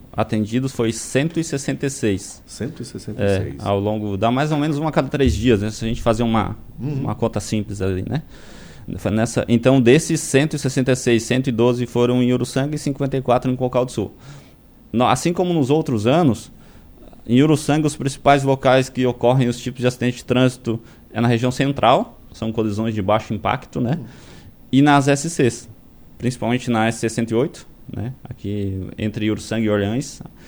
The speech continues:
Speaker 1: e também na rodovia Genésio Mazon, que é no senti-, entre os bairros de Vila e São Pedro.
Speaker 2: Que imagino são mais graves esses de rodovias,
Speaker 1: São.
Speaker 2: né? De velocidades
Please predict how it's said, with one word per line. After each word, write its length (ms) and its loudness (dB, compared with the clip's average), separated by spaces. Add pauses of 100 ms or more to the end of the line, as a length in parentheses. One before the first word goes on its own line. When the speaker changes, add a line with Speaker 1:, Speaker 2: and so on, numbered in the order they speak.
(240)
Speaker 1:
e 140 -2
também 380 4
na 120 4
rodovia 580 2
Genésio 500 -2 (100)
Mazon, 340 -2
que 160 -10
é 60 -4
no 200 -4
senti-, 300 -8
entre 220 -6
os 100 -4
bairros 580 -2
de 160 2
Vila 300 2
e 60 0
São 180 -4
Pedro. 340 -2
Speaker 2:
Que 100 -6
imagino 260 0
são 160 -4
mais 220 0
graves 340 6
esses 260 -4
de 80 -4
rodovias, 560 0
Speaker 1:
São. 80 -2
Speaker 2:
né? 80 0
De 80 -4
velocidades 640 2